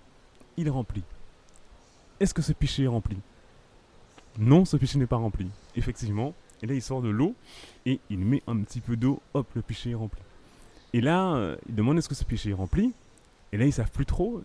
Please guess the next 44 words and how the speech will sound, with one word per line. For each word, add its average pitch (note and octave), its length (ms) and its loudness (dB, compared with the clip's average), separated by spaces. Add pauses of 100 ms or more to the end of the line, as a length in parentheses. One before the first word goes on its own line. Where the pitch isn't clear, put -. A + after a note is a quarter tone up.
(100)
Ils G#2 60 -6
disent, C#3 280 -4
et - 40 0
là, B2 120 0
ils C3+ 80 2
disent, « B2 200 -2
Oui, F3+ 180 0
je B2+ 140 -10
pense D3 200 -4
que B2 80 -8
là, A#2 80 -2
ce - 100 -6
pichet - 260 -2
est A#2+ 40 0
rempli. » G#2+ 300 -4 (840)
Et D#3 80 8
ils F3 60 6
demandent, « G#3 260 8
Bon, C#3 160 4 (1500)
à, - 100 -4 (140)
à E3+ 100 0
quoi A#3+ 160 4
ça G3+ 160 2
a G3 40 4
servi, D#3 680 2 (320)
cette C3 180 -4
expérience ? A2 600 0
C'est - 120 -6
quoi E3+ 120 0
la D3+ 100 2
morale ? » G2 400 0 (1900)
Et, A2 260 2
euh, G2 160 -4
alors, G2+ 200 -4
je A2 80 -4
sais C#3+ 120 -6
plus F3 120 -4
ce - 40 -6
que D#3 80 0
l'assistance C3 460 -4
lui, A#2 100 0
le, G#2+ 340 2
lui G#2+ 140 4
répond. C#3 320 0